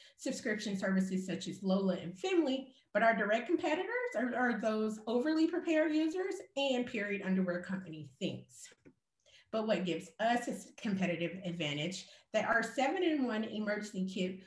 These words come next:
will be the first to market menstrual kit in the convenience space, allowing women to live, play, and work without any fear, period. So today, we're seeking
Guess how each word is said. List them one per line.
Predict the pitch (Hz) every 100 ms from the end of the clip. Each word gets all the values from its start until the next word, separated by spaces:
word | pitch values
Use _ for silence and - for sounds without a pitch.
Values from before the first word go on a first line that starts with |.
| -
will | 240 240
be | 240 247
the | 196 269 277 -
first | 226 220 - -
to | 247
market | 196 180 175 247 226 - -
menstrual | 220 214 - 277 277
kit | 240 214 214
in | 214 202
the | 196
convenience | 185 170 165 143 127 -
space, | - 233 185 - - - - - -
allowing | 240 233 220 214 214 214
women | 247 240 233 -
to | - 202 196
live, | 233 285 302 302 - -
play, | - 240 233 247 -
and | 220 208 196
work | 196 220 294 - - - _ _ _ -
without | 254 254 233 196 285
any | 285 269 240
fear, | - 180 165 - -
period. | - 294 226 185 123 - - - _ - - _ _ _ _ _ _ _ _
So | - 269
today, | - 208 220 277 - - - -
we're | 285 359
seeking | - 269 254 226 202 190